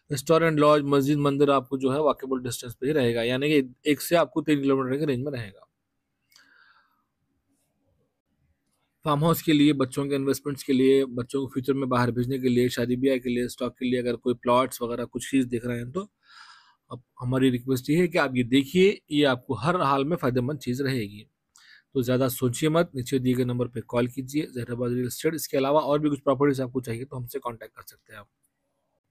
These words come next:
फिलवक्त तो ये फैमिली के लिए, बेहतरीन फार्म हाउस के लिए आपको काम में आ सकती, इन्वेस्टमेंट के लिए तो काम में आती ही आती,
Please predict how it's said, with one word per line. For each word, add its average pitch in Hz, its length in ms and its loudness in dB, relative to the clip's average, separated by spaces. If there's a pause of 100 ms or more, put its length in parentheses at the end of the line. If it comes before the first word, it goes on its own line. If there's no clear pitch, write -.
(500)
फिलवक्त 156 380 2
तो 170 120 6
ये 151 300 6
फैमिली 135 420 2
के 143 100 4
लिए, 147 100 8
बेहतरीन 131 540 2
फार्म 120 180 -2
हाउस 120 200 -4
के 131 80 -6
लिए 123 160 0
आपको 120 200 -4
काम 110 240 -6
में 110 80 -8
आ - 20 -8
सकती, - 340 -12 (380)
इन्वेस्टमेंट 123 420 -8
के 135 100 0
लिए 123 120 2
तो 123 120 -8
काम 113 180 -8
में 113 120 -10
आती 110 360 -8
ही 131 60 -2
आती, 151 340 -6